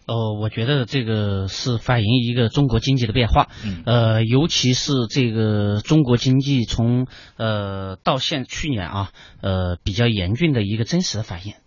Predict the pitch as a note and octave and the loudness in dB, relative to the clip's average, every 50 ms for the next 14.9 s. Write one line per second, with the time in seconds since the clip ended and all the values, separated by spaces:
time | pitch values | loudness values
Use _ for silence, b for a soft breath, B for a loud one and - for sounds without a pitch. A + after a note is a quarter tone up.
0 | _ - - - C#3+ C3 A2+ A2 F#2+ F#2 G2 G#2 - - B2+ A2 - - - b | _ -14 -6 -4 -2 -2 0 -2 -2 -2 -4 -4 -4 -4 -4 -4 -6 -10 -18 b
1 | b b b b b b A2+ A2 A2 G#2 G#2 A2+ A2+ C#3+ D#3 D#3+ C#3+ - - B2+ | b b b b b b -4 -2 -2 0 0 0 0 0 0 0 -2 -2 -4 -6
2 | A#2+ G#2 - C3 A#2+ A2 G#2+ G#2+ G2+ G2 F#2+ F#2+ F#2 F2+ F2+ F2 F2 F2 E2+ E2 | -6 -6 -4 -4 -4 -4 -4 -4 -4 -4 -4 -4 -4 -4 -4 -4 -6 -6 -8 -8
3 | - G#2+ A2 G2+ G2 G2 - - C#3+ D#3 E3 C#3+ A2+ A#2+ A#2+ G#2+ B2 C#3 - A2 | -8 -6 -6 -6 -6 -8 -8 -6 -6 -4 -4 -6 -6 -6 -6 -8 -8 -6 -4 -4
4 | G2 G2+ A#2 A#2+ A2 - G2+ E2+ C#2+ F2+ F2 - G#2 G2+ G2+ G2 G2 b b b | -2 0 0 0 -2 -2 -6 -12 -12 -14 -16 -14 -12 -10 -8 -8 -10 b b b
5 | b b b b - F#2 F#2 F#2 - - C3+ D3 E3 D#3+ D3+ B2 G#2 - A#2 G2 | b b b b -10 -8 -8 -8 -8 -4 -4 -2 -2 -2 -4 -6 -6 -6 -6 -6
6 | G2+ - C3+ G2+ F2 - - - D#2+ - - - - - - - - - F#2 B2 | -6 -6 -8 -8 -8 -10 -8 -6 -6 -6 -6 -6 -8 -12 -12 -10 -6 -4 -2 -2
7 | B2+ - F#2+ A2 B2+ D3 A#2+ F#2+ - - F2+ D#2 - - - - B B B B | -2 -4 -4 -4 -4 -4 -4 -6 -8 -8 -6 -6 -4 -4 -6 -8 B B B B
8 | B B B - B2+ A#2+ - G2 E2+ E2+ F2+ F2 F2 - B B B B B B | B B B -4 -4 -2 -2 -4 -6 -4 -4 -6 -6 -8 B B B B B B
9 | B2+ A2+ G#2+ G#2 - - F#3+ F#3+ A3 A3 E3+ B2+ A2 G2+ G2+ G2 G#2+ G2+ - B2+ | 2 2 2 2 2 4 4 6 8 6 6 4 4 0 0 -2 -2 -2 -2 -4
10 | A#2 - - A#2 G#2+ G#2 G#2 G2 F2+ G#2+ A#2 B2 B2+ A2 G2+ F#2+ - C#3+ B2 - | -4 -4 -4 -6 -6 -6 -6 -4 -4 -4 -4 -4 -4 -6 -8 -6 -6 -6 -8 -8
11 | - - - C#3 A#2+ B2 G#2+ F#2 F2 G2 - - - - A2+ C#3+ D#3 B2 - - | -8 -6 -6 -4 -4 -4 -4 -6 -8 -10 -10 -10 -8 -6 -4 -4 -4 -2 -2 -2
12 | - - G#2 C3+ D3+ - G#2+ F#2 F#2+ G2+ - G#2+ A#2+ C#3 B2 G#2 G#2 A#2 B2+ A#2+ | -2 -2 -2 -4 -4 -4 -6 -4 -6 -6 -6 -4 -4 -4 -4 -4 -6 -6 -6 -8
13 | A2+ - D#3+ B2 A#2 - A#2+ G#2+ F2+ F2+ G#2 A#2 G2+ - - C#3 D#3 G2+ - F#3 | -6 -6 -6 -6 -4 -4 -6 -6 -4 -4 -4 -4 -4 -4 -6 -8 -4 -2 -2 -2
14 | D#3+ - C#3 D3 - - F#2+ - C3 C3+ - F3 D#3+ C#3 - G#3 A#3+ | -2 -2 -4 -6 -6 -6 -6 -6 -6 -4 -4 -4 -4 -2 -2 -2 -2